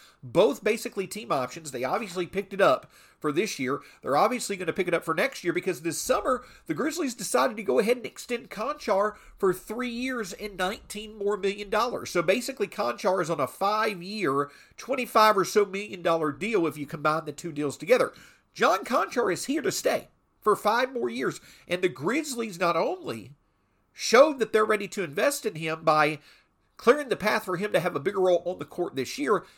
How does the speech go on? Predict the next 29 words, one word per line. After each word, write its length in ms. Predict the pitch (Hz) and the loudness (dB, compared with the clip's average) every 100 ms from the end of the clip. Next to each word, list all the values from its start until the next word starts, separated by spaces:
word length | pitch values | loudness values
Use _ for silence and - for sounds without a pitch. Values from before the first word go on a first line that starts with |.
| _ | _
they 160 | 143 156 | -2 0
also 340 | 220 262 - | 2 0 -2
made 180 | 208 170 | -2 -2
it 120 | 160 | -4
clear 340 | - 170 165 156 - - | -2 0 0 -2 -10 -6
by 200 | 135 131 | -4 -4
extending 640 | - - - 254 254 226 | -6 -10 -8 -8 -8 -8
him 320 | 139 135 135 120 | -8 -8 -8 -12
and 180 | 135 123 | -14 -14
keeping 320 | - 233 202 | -12 -10 -10
him 180 | 165 165 | -8 -8
in 140 | 151 | -6
Memphis 340 | 151 143 131 - | -8 -6 -8 -6
for 220 | 151 127 | -4 -4
at 160 | 117 | -6
least 440 | 156 135 101 - - _ _ _ _ | -6 -4 -6 -12 -16 _ _ _ _
five 460 | - - 127 113 117 | -4 2 4 2 -2
more 160 | 120 | -6
years. 320 | 120 127 - 170 | -4 -6 -6 -6
And 80 | |
of 60 | 170 | 2
course, 260 | 269 262 220 | 6 8 8
off 240 | 320 320 | 6 2
the 80 | - | 0
court, 240 | 202 220 | 6 6
it 80 | 190 | 4
was 100 | 165 | -2
a 60 | 165 | 0
fun 340 | 214 214 | 0 0